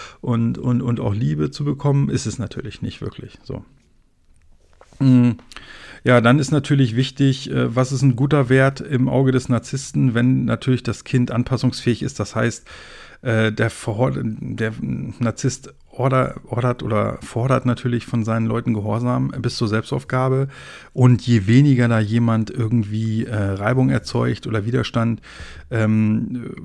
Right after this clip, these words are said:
desto besser ist das für den Narzissten und desto höher steht er auch in seinem Rang, ne? Also keinen Ärger zu machen, ist daher ein Wert,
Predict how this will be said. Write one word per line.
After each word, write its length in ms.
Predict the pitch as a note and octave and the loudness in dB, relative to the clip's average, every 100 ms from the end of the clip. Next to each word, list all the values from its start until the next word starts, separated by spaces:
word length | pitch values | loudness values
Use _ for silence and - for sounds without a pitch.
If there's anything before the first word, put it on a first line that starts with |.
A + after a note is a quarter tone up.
| - | -18
desto 460 | C3 C#3 B2+ - A2+ | -20 -6 -6 -2 0
besser 280 | A2 - A#2+ | 0 0 -4
ist 140 | - | -4
das 80 | G2 | -6
für 120 | - | -4
den 140 | G2+ | -2
Narzissten 400 | G2+ G2+ A#2+ - | -2 -4 -8 -4
und 100 | A2+ | -2
desto 280 | A2 - A2+ | -2 2 4
höher 180 | G#2+ A2 | 6 4
steht 240 | - G#2+ | 0 -4
er 60 | G2 | -6
auch 120 | G2 | -10
in 100 | F#2+ | -12
seinem 220 | F2+ G2 | -10 -10
Rang, 200 | G2 - - - | -12 -16 -20 -10
ne? 180 | C3 - | -6 -4
Also 220 | A2+ A2 | -2 -2
keinen 260 | - C3+ C3+ | 0 2 4
Ärger 300 | B2+ C3+ C3+ | 4 2 0
zu 140 | C#3 | -2
machen, 380 | C3 A#2+ C3+ C3+ | -2 -2 -2 -2
ist 180 | C3 - | -4 -6
daher 220 | A2+ A2+ | -4 -2
ein 120 | A2+ | -2
Wert, 300 | A2+ A#2+ B2+ | -2 -2 -4